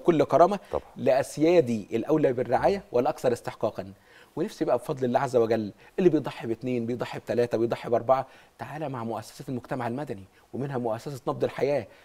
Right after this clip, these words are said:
Speaker 1: حاجة عظيمة جدا، جدا، جدا. وشوف بفضل الله عز وجل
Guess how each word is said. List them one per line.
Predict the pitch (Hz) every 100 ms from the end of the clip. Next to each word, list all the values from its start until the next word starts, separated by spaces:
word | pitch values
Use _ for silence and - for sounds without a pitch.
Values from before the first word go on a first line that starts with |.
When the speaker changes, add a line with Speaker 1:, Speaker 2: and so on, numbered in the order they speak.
| _
Speaker 1:
حاجة | - 156 131
عظيمة | 127 120 160
جدا، | 131 156 123 131
جدا، | 120 143 139
جدا. | 131 147 120 98 - _ _ -
وشوف | 175 285 247 139
بفضل | 127 175 143
الله | 127 143
عز | 139 127
وجل | 117 123 110